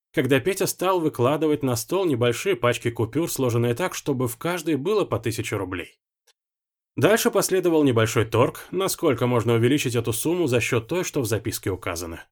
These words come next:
Считать её за восемь тысяч или даже за шесть купец отказался категорически,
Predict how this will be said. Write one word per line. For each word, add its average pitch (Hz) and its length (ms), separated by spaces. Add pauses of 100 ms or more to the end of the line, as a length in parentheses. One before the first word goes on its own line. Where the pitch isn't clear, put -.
(480)
Считать 190 420
её 175 120
за 160 160
восемь 160 300
тысяч 170 440
или 123 200
даже 120 260
за 110 160
шесть 165 320
купец 214 300
отказался 123 480
категорически, 101 800